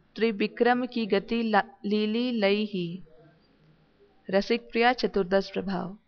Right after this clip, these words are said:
"छाड़ी दियो अति आरस पारस केशव स्वारथ साथ समूरो।" कवि प्रिया अष्टम प्रभाव। "सब जगत जानी अमित्र।"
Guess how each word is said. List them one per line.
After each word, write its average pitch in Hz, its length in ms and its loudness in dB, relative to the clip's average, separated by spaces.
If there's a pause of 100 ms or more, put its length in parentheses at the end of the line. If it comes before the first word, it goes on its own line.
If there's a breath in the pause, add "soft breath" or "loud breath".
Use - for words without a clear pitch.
(320)
"छाड़ी 240 480 4
दियो 240 300 2
अति - 420 0
आरस 208 420 6
पारस 185 540 4
केशव 220 540 2
स्वारथ 214 540 4
साथ 220 440 4
समूरो।" 180 640 -2 (600 soft breath)
कवि 208 240 4
प्रिया 226 340 2
अष्टम - 460 0
प्रभाव। 175 460 -4 (1700 loud breath)
"सब 233 300 4
जगत 254 360 4
जानी 214 480 4
अमित्र।" 190 600 -2